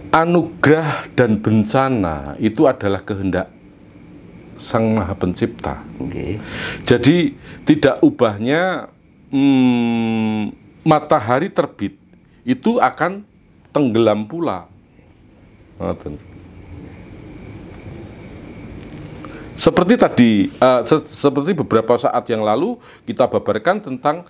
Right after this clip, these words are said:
Speaker 1: si apik lan si ala, gitu ya.
Speaker 2: Iya.
Speaker 1: Kebaikan dan keburukan. Nah, sekarang bagaimana untuk menghindari bencana itu? Tak lain adalah bagaimana pula kita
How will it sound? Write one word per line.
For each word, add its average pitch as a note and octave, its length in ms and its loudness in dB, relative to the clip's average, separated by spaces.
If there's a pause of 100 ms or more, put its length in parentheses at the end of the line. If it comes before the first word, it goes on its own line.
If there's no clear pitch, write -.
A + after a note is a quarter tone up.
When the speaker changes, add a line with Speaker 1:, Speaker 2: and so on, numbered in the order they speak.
Speaker 1:
si - 240 -4
apik A#2+ 280 0
lan D3 200 0
si F3+ 160 -4
ala, C3 400 0 (240)
gitu A#2 200 -4
ya. A2 280 -2 (360)
Speaker 2:
Iya. - 240 -18
Speaker 1:
Kebaikan A2 480 0
dan C3+ 160 -6
keburukan. A#2 1700 -4 (960)
Nah, A#2 80 6
sekarang F3+ 400 2
bagaimana B2 760 0 (360)
untuk C3+ 320 0
menghindari A2 640 0 (320)
bencana D3+ 640 0
itu? G#2+ 280 -10
Tak - 200 0
lain D#3 240 2
adalah C#3+ 400 -2 (400)
bagaimana G#2 560 -2
pula F3 240 -2
kita D#3 320 -4